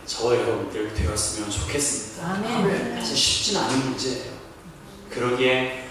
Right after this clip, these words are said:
Speaker 1: 하나님의 은혜를 우리가 갈망해야 됩니다. 그분께서 우리 가운데 역사하실 때 하나님의 그 사랑이 우리를 충만하게 하시고 그 사랑으로 정말로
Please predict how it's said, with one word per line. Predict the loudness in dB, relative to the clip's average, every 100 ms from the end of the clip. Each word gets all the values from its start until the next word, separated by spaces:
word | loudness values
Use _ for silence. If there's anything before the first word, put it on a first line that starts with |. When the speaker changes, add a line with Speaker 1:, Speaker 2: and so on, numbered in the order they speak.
| -4
Speaker 1:
하나님의 | 4 6 8 8 6 6
은혜를 | 6 8 8 6
우리가 | 4 6 6 4
갈망해야 | 2 4 4 4 2
됩니다. | 2 -2 -8 -14 -16 -16 -14 -14 -16 -16 -14 -14 -16 -18 -10
그분께서 | 2 6 10 10 10 10 8
우리 | 8
가운데 | 8 8 6
역사하실 | 4 2 2 2 4
때 | 6 8 6 4 -6 -12 -16 -16 -10
하나님의 | -4 0 2 4 2
그 | 4 4
사랑이 | 4 2 4 6 6 6 4 0 -8
우리를 | -2 2 4
충만하게 | 4 4 6 6 8 6
하시고 | 6 6 6 6 6 4 -4 0
그 | 8 8
사랑으로 | 8 4 2 0 4 6 6 0 -6 -12 -16 -16 -16 -12
정말로 | -8 -4 -2 2 6 8 10 10 8 6 0